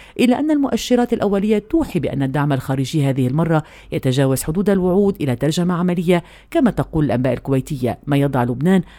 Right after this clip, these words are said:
أمام لحظة حقيقية واستثنائية من التلاقي الدولي على دعمه، قد تمهد لمرحلة مختلفة عنوانها السيادة والأعمار معاً،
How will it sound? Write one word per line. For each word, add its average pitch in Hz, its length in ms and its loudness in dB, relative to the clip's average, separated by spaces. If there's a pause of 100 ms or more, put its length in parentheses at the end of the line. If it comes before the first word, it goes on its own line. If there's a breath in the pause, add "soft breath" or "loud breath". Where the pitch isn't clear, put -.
(140)
أمام 131 220 2
لحظة 127 240 -2
حقيقية 202 520 -2
واستثنائية 214 800 0
من 190 160 2
التلاقي 233 500 -2
الدولي 135 380 -2
على 135 200 -2
دعمه، 127 360 0 (380 loud breath)
قد 285 100 4
تمهد 123 520 0
لمرحلة 135 400 -2
مختلفة 165 560 -2 (260 loud breath)
عنوانها 147 400 0
السيادة 180 400 0
والأعمار 180 540 0
معاً، 131 320 0